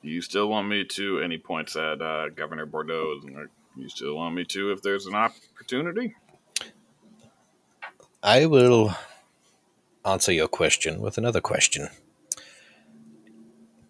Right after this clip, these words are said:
Speaker 2: Is he more useful dead or alive? 'Cause as far as I know, there's enough vermin around that if he falls off the top of that pyramid, there'll be another rat to slink up and take his place.
Speaker 1: And he goes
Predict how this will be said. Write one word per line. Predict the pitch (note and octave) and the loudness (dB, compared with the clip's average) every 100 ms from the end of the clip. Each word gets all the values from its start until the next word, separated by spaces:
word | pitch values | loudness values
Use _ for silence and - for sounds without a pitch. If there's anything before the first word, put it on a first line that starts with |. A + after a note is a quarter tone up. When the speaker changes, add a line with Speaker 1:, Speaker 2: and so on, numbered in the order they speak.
| _ _ _ - | _ _ _ -4
Speaker 2:
Is | F2 - | 4 4
he | A2 | 4
more | A#2 G2+ F2+ | 4 6 6
useful | D#2+ F2+ F#2 - D#2+ C2+ C#2 | 4 4 4 4 0 -4 0
dead | D#2+ D#2 D2+ | 6 6 6
or | C#2 | 4
alive? | C2+ C#2 C2+ C2 C2+ | 6 8 6 4 -4
'Cause | - E2+ | -6 -6
as | - | -4
far | - A2+ | 0 2
as | G2+ F#2 | 4 4
I | F2 D#2 | 4 2
know, | D#2+ D#2 C2 - - | 2 2 2 -2 0
there's | F2 D#2+ | 0 2
enough | E2 D#2 D2 | 2 0 0
vermin | C#2 - E2+ D#2 C#2+ C#2 | -6 4 6 6 4 2
around | C2+ C2+ C#2+ D2 C#2+ | 0 -2 -2 -4 0
that | D2 | 2
if | D2 - | 2 0
he | - E2+ D#2 D2+ - _ _ _ | -2 -2 -2 -4 -10 _ _ _
falls | - E2 D2 | 4 4 6
off | D#2 - | 2 0
the | E2 | -4
top | - D#2+ | 0 2
of | D#2 | 2
that | - - | 0 -2
pyramid, | - G2+ F2 C#2 C#2+ D2 | 0 4 4 4 -2 -2
there'll | D2 D2+ | -4 -4
be | D#2 | 0
another | C#2+ D#2 D2+ C#2 | 2 2 2 2
rat | C#2+ C#2+ - | 4 4 4
to | - D2 | -4 2
slink | - - E2 - | 4 4 2 2
up | - - | 0 0
and | - | -4
take | - - | -4 -2
his | - | -4
place. | - - A#2+ - - - _ _ - _ _ _ _ _ _ _ _ _ _ _ - | -2 -4 -2 2 2 2 _ _ -20 _ _ _ _ _ _ _ _ _ _ _ -10
Speaker 1:
And | A2+ | -4
he | A#2+ | 2
goes | A#2+ A#2 G#2 - | 4 4 2 -4